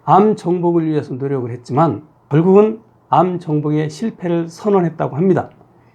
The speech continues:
그 이유는 암의 원인을 알 수 없다. 도대체 암이 무엇인지, 왜 발병하는지 알 수가 없다. 그래서 우리는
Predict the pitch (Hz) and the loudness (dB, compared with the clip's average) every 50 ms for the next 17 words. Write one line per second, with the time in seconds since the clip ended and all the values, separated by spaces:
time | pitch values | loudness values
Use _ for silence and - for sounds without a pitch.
0 | _ _ _ _ _ _ _ _ _ _ _ _ _ - - 190 226 220 190 160 | _ _ _ _ _ _ _ _ _ _ _ _ _ -2 4 6 6 6 6 6
1 | 151 139 131 185 208 127 98 - - _ _ _ _ _ _ _ _ _ _ _ | 4 4 4 4 2 2 0 -6 -12 _ _ _ _ _ _ _ _ _ _ _
2 | _ _ _ _ _ _ - - 156 180 196 208 214 220 226 220 190 156 156 170 | _ _ _ _ _ _ 0 2 4 6 6 6 6 4 4 0 -2 -2 -2 0
3 | 180 190 185 190 190 190 185 - 135 147 147 - - 131 117 - - 107 - - | 0 0 0 0 0 -2 -2 -4 -6 -6 -6 -6 -6 -8 -8 -8 -12 -18 -18 -18
4 | - _ _ _ _ _ _ _ _ _ _ _ _ _ _ - 165 202 190 196 | -20 _ _ _ _ _ _ _ _ _ _ _ _ _ _ -4 0 0 0 0
5 | - 180 139 127 - _ _ _ _ _ _ _ _ _ _ - _ _ - - | 0 -4 -4 -4 -6 _ _ _ _ _ _ _ _ _ _ -20 _ _ -8 -2
6 | 127 165 220 226 254 254 220 156 127 120 143 208 247 254 240 - 220 196 147 131 | 2 4 4 4 4 2 0 -4 -4 -4 -2 -2 -2 -2 -2 -4 -6 -6 -6 -8
7 | 117 107 110 _ _ _ _ _ _ - - 131 151 196 226 233 240 240 240 233 | -12 -14 -14 _ _ _ _ _ _ -8 -2 2 4 4 6 6 6 4 2 0
8 | 233 - - - 180 180 214 208 190 160 180 180 165 160 151 143 147 131 104 85 | -4 -6 -2 0 0 2 2 2 2 2 0 0 0 -2 -2 -2 -4 -4 -4 -6
9 | - _ _ _ _ _ _ _ _ _ _ - 135 156 185 196 190 - - 214 | -10 _ _ _ _ _ _ _ _ _ _ 2 4 6 6 4 4 0 -6 -4
10 | 180 190 196 196 196 - - _ _ _ _ _ _ - - - _ - - - | -2 0 0 0 -2 -4 -10 _ _ _ _ _ _ -18 -18 -16 _ -16 -18 -18
11 | - _ _ _ _ - 117 110 - 139 135 135 139 - 147 135 127 139 170 208 | -18 _ _ _ _ -8 -8 -4 0 0 2 2 0 -2 -4 -2 0 2 2 0
12 | 233 - | -2 -6